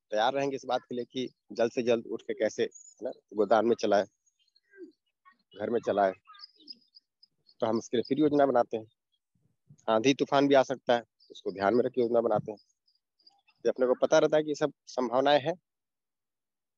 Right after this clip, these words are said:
तो अभी जो हम विचारों में ज्यादातर समय परेशान होते हैं, इसलिए क्योंकि हम बहुत सारे prescription बना देते हैं। Nature ऐसा होना चाहिए, मई में बारिश नहीं होनी चाहिए, मई में आंधी नहीं आना चाहिए। अगर हमने ऐसा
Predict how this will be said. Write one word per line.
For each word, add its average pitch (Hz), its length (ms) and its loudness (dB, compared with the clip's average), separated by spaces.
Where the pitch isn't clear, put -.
तो 151 140 6
अभी 175 400 2
जो 147 160 0
हम 151 120 0
विचारों 147 360 -2
में 175 80 -4
ज्यादातर 143 300 0
समय 156 180 -4
परेशान 143 400 -4
होते 131 240 -6
हैं, 127 80 0
इसलिए 143 240 -6
क्योंकि 147 300 -8
हम 135 100 -6
बहुत 139 180 -2
सारे 156 140 -2
prescription 143 520 -6
बना 98 180 0
देते 98 220 -6
हैं। 95 100 -12
Nature 123 340 0
ऐसा 120 200 0
होना 117 180 -2
चाहिए, 101 260 -6
मई 117 140 2
में 123 120 0
बारिश 117 320 0
नहीं 123 140 0
होनी 123 160 -2
चाहिए, 120 260 -2
मई 113 200 -6
में 113 120 -6
आंधी 110 220 -6
नहीं 120 180 -4
आना 123 160 -2
चाहिए। 113 260 -8
अगर 120 220 0
हमने 123 240 2
ऐसा 120 340 2